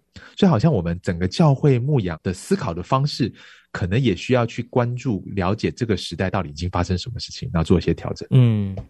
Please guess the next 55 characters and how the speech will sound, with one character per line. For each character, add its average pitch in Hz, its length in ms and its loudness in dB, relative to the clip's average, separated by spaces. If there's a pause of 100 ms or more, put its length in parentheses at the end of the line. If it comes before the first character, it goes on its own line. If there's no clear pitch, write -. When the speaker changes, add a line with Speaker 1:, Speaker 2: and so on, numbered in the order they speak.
(140)
Speaker 1:
对 117 100 -12
啊。 101 60 -12 (400)
Speaker 2:
同 107 200 -2
意， 110 140 -2
同 107 220 -12
意， 110 60 -14 (100)
同 - 120 -20
意。 - 80 -20
Speaker 1:
那 220 80 2
你 151 120 4
刚 139 120 6
才 151 60 10
也 95 80 6
提 - 140 -2
到 107 120 4
说， 113 160 2
其 107 160 -2
实 98 120 2
跨 139 260 2
世 - 180 -6
代 120 200 4
之 - 100 -14
间 101 200 0
的 87 220 0
沟 104 220 6
通、 104 340 -4
合 80 220 0
作、 85 240 2
合 82 180 0
一， 82 180 -4
其 - 200 -6
实 85 140 -2
是 87 320 2 (640)
elephant 104 440 2
in 95 60 0
the 87 100 4
room， 82 360 0
就 95 100 0
是 82 380 0
今 98 120 -4
天 95 140 2
很 82 80 2
多 90 100 4
华 82 120 2
人 80 100 -2
教 85 100 2
会 85 80 2 (120)
都 95 180 4
在 92 180 4
面 85 220 0
对 80 160 0
的 80 140 -4
挣 80 260 -2
扎。 78 240 -6 (800)
那 123 160 2